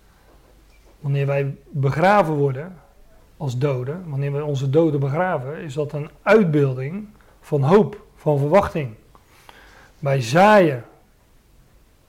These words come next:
wij zaaien niet het lichaam dat worden zal, om het met die woorden te zeggen, maar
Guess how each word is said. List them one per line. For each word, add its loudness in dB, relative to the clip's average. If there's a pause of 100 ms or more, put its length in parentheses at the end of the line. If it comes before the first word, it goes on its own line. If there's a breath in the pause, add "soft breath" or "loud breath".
(720)
wij -6
zaaien -4 (640)
niet -4
het -4
lichaam -6
dat -6
worden -2
zal, -10 (220)
om -10
het -4
met -6
die -6
woorden -6
te -10
zeggen, -8 (1000 soft breath)
maar -6